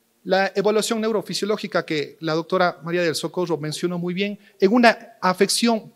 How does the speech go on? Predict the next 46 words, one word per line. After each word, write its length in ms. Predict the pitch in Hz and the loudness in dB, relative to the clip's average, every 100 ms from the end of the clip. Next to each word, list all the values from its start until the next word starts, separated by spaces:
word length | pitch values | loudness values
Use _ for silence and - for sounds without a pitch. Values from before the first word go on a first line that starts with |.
| - | -2
preganglionar 920 | 214 233 214 208 208 226 240 226 _ | 2 4 2 2 0 0 0 -4 _
vamos 360 | 175 247 277 202 | 0 2 2 0
a 100 | 175 | -2
tener 260 | 175 175 170 | -2 -2 -4
una 160 | 160 | -2
velocidad 420 | 147 156 151 165 | -2 -2 -2 -4
de 100 | 156 | -4
conducción 440 | - 147 139 - 156 | -6 -10 -10 -10 -8
nerviosa, 360 | 151 165 160 | -6 -4 -4
por 220 | 170 185 180 | -4 -2 0
lo 140 | 175 | 0
que 120 | 190 | 0
los 180 | 180 170 | 0 0
cuerpos 360 | 254 294 - 190 | 0 0 0 0
neuronales 480 | 202 233 262 226 | 2 0 0 0
se 100 | - | 0
encuentran 440 | 202 220 254 240 196 | -4 -2 -2 0 0
en 100 | 175 | 0
el 120 | 175 | 2
ganglio 380 | 214 247 233 240 - - | 2 2 -2 -8 -12 -16
y 160 | 190 190 | -6 0
este 200 | 233 - | 0 0
no 140 | 190 | 0
está 180 | 202 - | 0 0
afectado. 560 | 190 175 - 151 123 - _ _ _ | 0 0 0 -2 -2 -12 _ _ _
A 80 | 185 | 0
diferencia 480 | 202 226 240 233 196 | 2 4 4 4 2
de 60 | |
una 140 | 170 170 | 2 0
evo-, 160 | 180 | 0
de 100 | 170 | -2
una 140 | 170 175 | -2 0
afección 400 | 190 - 226 185 | 0 -2 -2 2
postganglionar 680 | 220 208 208 214 226 233 220 | 4 4 2 2 2 2 0
en 120 | 180 | -4
donde 260 | 175 170 | -2 2
hay 120 | 190 226 | 2 2
una 180 | 185 | 0
disrupción 640 | 151 180 180 196 - 240 240 - - | -2 -2 -4 -6 -4 -4 -4 -12 2
entre 320 | 190 175 175 | 2 4 0
el 100 | 170 | 2
ganglio 500 | 165 226 247 247 240 | 4 4 4 0 0
y 100 | 196 | -2
los 180 | 175 160 | -2 -2
somas 380 | 202 202 175 - | 0 0 -2 -4
axonales. 720 | 151 147 151 135 101 110 - | -6 -4 -4 -4 -6 -12 -16